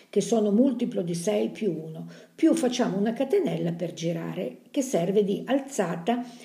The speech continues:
per il punto basso che andiamo a fare adesso. Per cui abbiamo fatto in pratica trentadue punti, partendo dalla seconda catenella facciamo tre punti bassi,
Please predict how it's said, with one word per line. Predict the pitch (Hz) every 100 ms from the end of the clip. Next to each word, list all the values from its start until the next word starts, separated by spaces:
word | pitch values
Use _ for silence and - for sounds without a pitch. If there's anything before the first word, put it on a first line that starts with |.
| -
per | 254 240
il | 240
punto | 240 185 180 285
basso | 196 165 208
che | 170
andiamo | 202 165 151 165
a |
fare | - 165 165
adesso. | 165 151 - 180 - - -
Per | - 269
cui | 269 254 180 -
abbiamo | 202 196 202 202
fatto | - 175 170 175
in | 170
pratica | 175 170 160 165
trentadue | 170 254 233 165 160 160
punti, | - 160 180 202
partendo | 233 - 247 233 294 311 302 208
dalla | 185 185
seconda | - 185 220 254 240
catenella | - 190 180 160 160 175 214 254 - - - - _
facciamo | 240 240 - 160 185 -
tre | 247 262
punti | 226 180 180
bassi, | 165 180 170 - 277 294